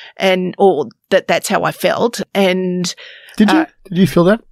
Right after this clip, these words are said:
Speaker 1: Ah, yeah, I did. I did. Everyone, everyone, when I did law or done an arts degree or done something, and I would go to dinner and they would talk about something highbrow that I, that had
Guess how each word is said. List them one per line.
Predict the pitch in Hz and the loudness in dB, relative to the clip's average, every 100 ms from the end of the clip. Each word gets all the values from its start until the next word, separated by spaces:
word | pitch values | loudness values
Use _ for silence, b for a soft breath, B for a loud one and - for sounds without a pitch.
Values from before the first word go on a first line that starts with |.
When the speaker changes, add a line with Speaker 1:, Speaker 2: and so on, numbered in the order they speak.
| - | -6
Speaker 1:
Ah, | - 415 466 466 | 0 2 4 4
yeah, | 226 175 156 | 2 2 0
I | |
did. | 165 123 165 - - | -2 -6 -6 -10 -8
I | - | -2
did. | 208 269 | 0 2
Everyone, | 302 311 349 359 - | 2 2 0 0 0
everyone, | 226 254 262 233 | 0 2 0 2
when | 226 202 | 2 2
I | 190 | 2
did | 190 175 | 2 0
law | 170 180 | 0 0
or | 175 180 | 2 0
done | 180 175 | 0 -2
an | 170 | 0
arts | 170 170 - | 0 -2 -2
degree | - 175 175 170 | -6 -2 0 0
or | 170 | 0
done | 165 175 175 | 0 0 0
something, | 180 185 - 170 175 - | -2 -2 -2 -6 -8 -6
and | 196 | 0
I | 202 | 2
would | 202 202 | 2 0
go | 196 180 | 2 0
to | 175 | 0
dinner | 175 170 175 175 170 | -2 -2 0 -2 -2
and | - 180 175 | -4 -4 0
they | 175 | 0
would | 175 180 | 0 -2
talk | - 175 | -4 -6
about | 175 175 165 | -2 -2 -2
something | 185 - 165 156 | -4 -4 -6 -6
highbrow | 165 170 - 165 165 165 | -4 -4 -2 -2 0 -2
that | 175 | -4
I, | 156 - B B B B | -4 -8 B B B B
that | - 190 | -2 -2
had | 202 180 160 | 0 -2 -2